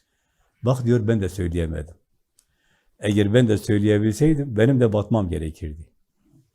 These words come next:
Onun için la ilahe illallah demek öyle basit bir mesele değildir.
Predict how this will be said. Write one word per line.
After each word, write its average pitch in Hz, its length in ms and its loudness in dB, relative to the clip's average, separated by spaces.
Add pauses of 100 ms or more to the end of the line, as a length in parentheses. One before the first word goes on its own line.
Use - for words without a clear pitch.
(4000)
Onun 104 140 -6
için 92 220 -6
la 120 160 4
ilahe 110 380 2
illallah 101 420 -2
demek 104 460 -4 (2000)
öyle 98 280 -2
basit 101 360 -2
bir 101 140 0
mesele 95 580 -2 (200)
değildir. 104 580 -2